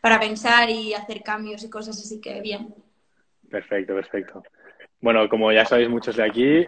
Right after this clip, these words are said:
Speaker 2: hoy es, eh, el onceno episodio, sí, bueno, decimoprimero, perdón, y tenemos con nosotros a Inés Arroyo, cofundadora y directora creativa de La gam. No sé si me oyes con un poco de eco o, o igual
Speaker 1: Yo te
Speaker 2: soy yo.
Speaker 1: oigo bien.
Speaker 2: Sí,
Speaker 1: Yo
Speaker 2: vale, vale.
Speaker 1: creo,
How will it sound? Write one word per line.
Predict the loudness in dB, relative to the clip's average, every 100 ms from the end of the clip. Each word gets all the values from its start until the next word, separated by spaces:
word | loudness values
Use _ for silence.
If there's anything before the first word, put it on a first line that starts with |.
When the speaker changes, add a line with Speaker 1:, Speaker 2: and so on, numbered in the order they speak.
| 0
Speaker 2:
hoy | 2 4
es, | 2 0
eh, | -2 0 0 0 -2
el | -4
onceno | -8 -6 -2 -2
episodio, | -4 -8 -4 0 0 -2 -4 _ _
sí, | _ -4 -4 -6 _ -20 _ -20 -20 -20 -6
bueno, | -2
decimoprimero, | -2 -2 -4 -2 0 0
perdón, | 0 -2 -2 -4 -8 -16 -20 _ _ 0
y | 4 6
tenemos | 4 4 2 2
con | 2
nosotros | 2 2 4 4 6
a | 4
Inés | 4 2 2
Arroyo, | 2 4 4 4 2
cofundadora | -2 -2 2 4 4 4
y | 0 -4 -6
directora | -4 -4 -2 -4 -2
creativa | -4 -4 -4
de | -4 -4
La | -2
gam. | -2 -2 -6 _ _ _ _ -20 -10
No | -8
sé | -4
si | 2
me | 4
oyes | 4 2
con | -4
un | -2
poco | 2 4
de | 4 4
eco | 4
o, | 2 2 -4 -8 -14 -14 -16 -18 -20 -20 -20 _ _ _ -4
o | 0
igual | 4 6
Speaker 1:
Yo |
te | 6
Speaker 2:
soy | 6
yo. | 6
Speaker 1:
oigo | 4
bien. | 2 -2 -2 -4 -8 -14 -18 -20 -8
Speaker 2:
Sí, | 0 4
Speaker 1:
Yo | 6
Speaker 2:
vale, | 6
vale. | 2 0
Speaker 1:
creo, | 0